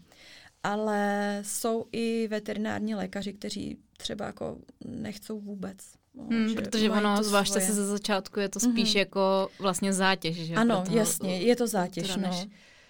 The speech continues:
Speaker 2: než
Speaker 1: A ne
Speaker 2: jako
Speaker 1: každý
Speaker 2: úleva.
Speaker 1: veterinární
Speaker 2: Hmm.
Speaker 1: lékař jako má rád nějakého ocáska, který pořád někde jako zavází, že jo,
Speaker 2: Hmm,
Speaker 1: když to tak
Speaker 2: hmm.
Speaker 1: blbě řeknu.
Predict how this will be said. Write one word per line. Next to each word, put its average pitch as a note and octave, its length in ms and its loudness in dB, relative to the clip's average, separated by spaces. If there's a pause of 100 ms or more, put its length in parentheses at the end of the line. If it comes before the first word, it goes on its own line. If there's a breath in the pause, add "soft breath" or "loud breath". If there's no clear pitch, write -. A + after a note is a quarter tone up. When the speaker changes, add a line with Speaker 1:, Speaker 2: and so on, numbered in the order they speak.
(340 loud breath)
Speaker 2:
než F3+ 360 -8
Speaker 1:
A G#3+ 80 0
ne A3 100 4
Speaker 2:
jako - 80 -2
Speaker 1:
každý A3 320 -2
Speaker 2:
úleva. G#3 140 -2
Speaker 1:
veterinární G3 500 -2
Speaker 2:
Hmm. G3+ 100 -2
Speaker 1:
lékař G3 320 -4
jako G3 460 -8
má F#3+ 240 -6
rád F#3+ 120 -6
nějakého F#3 360 -8
ocáska, F#3 440 -8
který F#3 240 -8
pořád F#3 420 -10
někde F#3 220 -10
jako F#3+ 200 -8
zavází, F3 760 -4
že G#3+ 80 0
jo, G#3 60 6
Speaker 2:
Hmm, G3 100 4
Speaker 1:
když G3 120 0
to F#3+ 80 -4
tak G3 160 -10
Speaker 2:
hmm. F#3+ 160 -2
Speaker 1:
blbě F#3 260 -4
řeknu. F3 380 -8